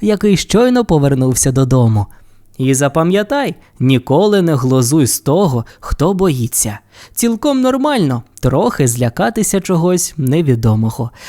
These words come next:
як от темряви або грози. Ще не раз тебе щось лякатиме, але я сподіваюся, що це навчить тебе бути обережним і не потрапляти в халепу». Тупотунчик залазить на коліна до татуся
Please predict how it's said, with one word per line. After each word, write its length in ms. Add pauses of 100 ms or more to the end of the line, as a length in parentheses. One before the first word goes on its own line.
як 320
от 320
темряви 580 (240)
або 300
грози. 480 (600)
Ще 380
не 160
раз 280
тебе 320
щось 380
лякатиме, 680 (200)
але 280
я 240
сподіваюся, 800
що 220
це 220
навчить 460
тебе 260
бути 320
обережним 920 (140)
і 340
не 220
потрапляти 720
в 40
халепу». 640 (320)
Тупотунчик 720 (160)
залазить 640
на 100
коліна 540
до 320
татуся 680